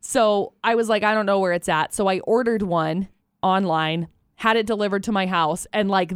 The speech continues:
the next day or the day after, I found it, and it was just, like, sitting on my cupboard. And so I'm like, "Dude, did the freaking, like, fairy trolls in my home just, like,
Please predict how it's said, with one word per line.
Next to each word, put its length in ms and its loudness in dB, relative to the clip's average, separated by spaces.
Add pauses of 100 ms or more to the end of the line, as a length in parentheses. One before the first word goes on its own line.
the 160 2
next 320 0
day 200 2
or 120 2
the 120 0
day 200 0
after, 460 -2
I 100 0
found 380 -2
it, 160 -4
and 140 -4
it 80 -4
was 100 -4
just, 180 -6
like, 200 -2
sitting 560 -2 (500)
on 320 2
my 240 2
cupboard. 540 2
And 100 -2
so 80 0
I'm 120 0
like, 200 -2 (100)
"Dude, 320 -2
did 180 -6
the 60 2
freaking, 320 -4
like, 320 -4 (480)
fairy 640 0
trolls 640 2
in 200 0
my 160 2
home 460 2
just, 200 0
like, 300 0